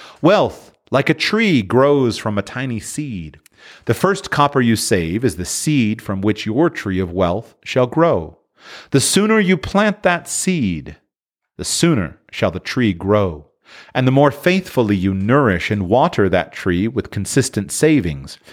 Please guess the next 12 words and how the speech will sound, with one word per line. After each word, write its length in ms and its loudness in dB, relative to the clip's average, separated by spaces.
the 120 2
sooner 440 2
may 140 4
you 200 4
bask 640 -2
in 140 -4
contentment 920 -6
beneath 360 -2
its 160 -10
shade. 500 -6
So 220 4
saying, 440 0